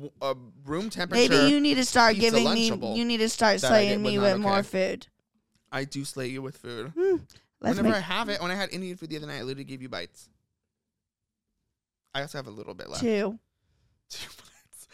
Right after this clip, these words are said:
Speaker 1: I didn't have that much, girl.
Speaker 2: I know. I'm
Speaker 1: It's not
Speaker 2: just
Speaker 1: like
Speaker 2: saying.
Speaker 1: I got, like, multiple things.
Speaker 2: No, I know. I'm just saying, like, you think you'd be more thankful.
Speaker 1: Yeah.
Speaker 2: Not yelling at me,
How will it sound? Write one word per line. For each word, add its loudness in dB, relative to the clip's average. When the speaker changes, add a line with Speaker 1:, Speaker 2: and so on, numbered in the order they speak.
Speaker 1:
I -4
didn't -8
have -12
that -4
much, -8
girl. -14
Speaker 2:
I 4
know. 2
I'm 0
Speaker 1:
It's -6
not -2
Speaker 2:
just -2
Speaker 1:
like -4
Speaker 2:
saying. -2
Speaker 1:
I 0
got, -2
like, -6
multiple -12
things. -20
Speaker 2:
No, -4
I 0
know. -4
I'm -2
just -2
saying, -4
like, -2
you 0
think -6
you'd -10
be -2
more -2
thankful. -6
Speaker 1:
Yeah. -8
Speaker 2:
Not 0
yelling 2
at 0
me, -8